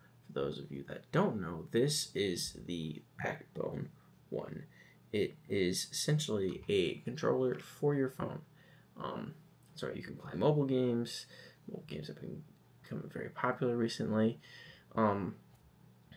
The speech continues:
I'm, wasn't always a big fan of actual mobile games. I'm still not a big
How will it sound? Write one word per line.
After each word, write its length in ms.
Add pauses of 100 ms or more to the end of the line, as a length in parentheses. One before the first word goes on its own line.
(260)
I'm, 460 (420)
wasn't 480
always 220
a 100 (260)
big 240
fan 320
of 320 (100)
actual 600
mobile 500
games. 380
I'm 120
still 220
not 220
a 20
big 300